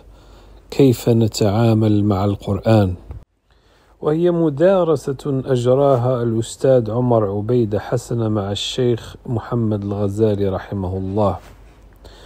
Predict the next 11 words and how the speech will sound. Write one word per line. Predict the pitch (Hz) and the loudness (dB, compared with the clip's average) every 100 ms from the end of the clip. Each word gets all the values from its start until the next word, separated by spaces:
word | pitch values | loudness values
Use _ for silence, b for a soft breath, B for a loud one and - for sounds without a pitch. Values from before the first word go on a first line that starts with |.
| B B B | B B B
واليوم | 151 185 220 214 202 | 6 10 10 8 4
مع | 170 156 | 4 2
الحلقة | 143 - 170 160 - 139 | 2 2 2 2 4 4
الثالثة | 131 - - 147 135 123 123 | 2 2 6 6 4 2 4
والأربعون | 120 110 110 107 110 107 127 101 82 - - - _ _ _ _ _ _ _ - | 4 2 0 4 6 8 6 4 0 -10 -20 -20 _ _ _ _ _ _ _ -4
بعنوان | 139 147 147 151 160 170 175 175 170 - _ _ | 0 2 2 4 4 4 2 -2 -6 -14 _ _
ترجمة | - 131 123 104 107 147 170 151 - 147 | 2 4 4 2 4 4 6 2 2 -2
معاني | 127 123 110 120 131 120 110 107 | 2 2 2 2 2 2 2 0
القرآن. | 98 92 - 101 95 - 107 95 82 - - - - - - _ B B B B B B B B B B - | -2 -4 -6 -6 -4 -2 -2 0 -2 -6 -16 -20 -20 -20 -20 _ B B B B B B B B B B 4
قد | 170 165 | 6 10
يعنينا | 190 160 208 254 233 208 196 190 | 10 10 8 8 10 10 8 8